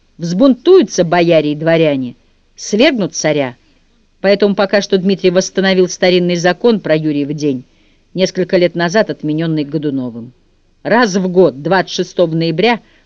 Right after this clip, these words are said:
на день Святого Юрия, эта деталь Юрку особенно радовала, крепостной имел право уйти от одного господина к другому. «Помни об этом, помещики особенно распускаться не станут», рассуждал государь.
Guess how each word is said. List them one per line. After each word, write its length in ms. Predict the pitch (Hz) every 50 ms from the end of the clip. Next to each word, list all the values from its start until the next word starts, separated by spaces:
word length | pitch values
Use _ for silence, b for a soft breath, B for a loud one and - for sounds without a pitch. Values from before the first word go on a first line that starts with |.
| b
на 140 | b 175 185
день 180 | 170 196 185 160
Святого 480 | - - 175 185 185 - 185 165 165
Юрия, 560 | 170 170 165 202 196 165 135 127 120 113 117 - _ _ _ _ _ _ _ _ _ _ _ _ _ -
эта 240 | 139 131 - 139
деталь 340 | 131 143 143 - 156 139 139
Юрку 300 | 135 139 127 - - 143
особенно 480 | 143 - - 156 131 92 110 123 131 131
радовала, 480 | 131 123 113 113 113 107 117 120 127 _ _ _ _ _ _ _ _ _
крепостной 600 | - 175 185 - 196 196 190 - 240 277 277 226
имел 200 | 196 185 175 160
право 360 | 160 - 175 160 156 147 175
уйти 320 | 220 247 220 - - - 175
от 160 | 160 160 -
одного 500 | - - 180 196 208 214 302 320 269 - - _ _ _ _ -
господина 580 | 143 165 - - - 151 151 139 147 139 143 143
к 80 | 147
другому. 560 | 151 190 - 247 190 175 156 135 131 131 123 - _ - _ _ _ _ _ _ _ -
«Помни 360 | - 151 190 220 254 277 294
об 180 | 262 226 185 175
этом, 320 | 156 143 - 131 123 117 b b b b b -
помещики 440 | 139 143 160 180 180 - - -
особенно 640 | 196 190 - - 180 175 175 175 196 202 202 180 160 b b b b b -
распускаться 800 | 165 185 214 208 - - 233 233 - - 202 175 175 - - 220
не 100 | 226 226
станут», 460 | - - - 151 139 147 170 175 -
рассуждал 560 | 202 202 - - 185 185 160 151 156 127 113
государь. 480 | 120 127 - - 139 131 131 117 110